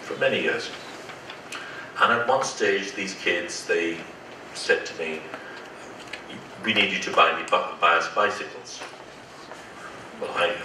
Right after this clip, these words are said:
I like bicycles. I know as a kid I've always wanted a bicycle, so I could understand why they wanted it. But they went further. They gave a rationale. You know, they said, "Look, you spend so much money every day for us to come to Thrig.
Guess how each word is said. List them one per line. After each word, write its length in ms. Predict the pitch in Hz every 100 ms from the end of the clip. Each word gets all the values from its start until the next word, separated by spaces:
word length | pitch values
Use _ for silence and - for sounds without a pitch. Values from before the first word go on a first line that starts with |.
| -
I 260 | - - - - - - -
like 260 | - - -
bicycles. 460 | - - - - -
I 80 | -
know 240 | - - - - -
as 120 | -
a 80 | -
kid 280 | - - -
I've 180 | -
always 300 | 98 95 95
wanted 280 | - 95 -
a 60 | 110
bicycle, 380 | 101 98 - -
so 120 | 139
I 300 | 127 127 -
could 120 | 135
understand 520 | 139 - - - -
why 160 | - -
they 160 | -
wanted 300 | - - - -
it. 120 | - - - - -
But 120 | 170 208
they 160 | 240
went 200 | - -
further. 360 | - 180 170 -
They 200 | 151 -
gave 200 | 190 190
a 60 |
rationale. 800 | 170 - - - - - - - - -
You 80 | -
know, 40 |
they 120 | - -
said, 260 | - - - - -
"Look, 220 | 120 113
you 60 | 113
spend 280 | - -
so 220 | - - -
much 280 | 175 - -
money 260 | 120 120
every 240 | 120 - -
day 240 | 113 117
for 160 | 113 107
us 180 | 107 -
to 100 | 113
come 220 | 101 98
to 100 | 98
Thrig. 460 | 95 120 131 131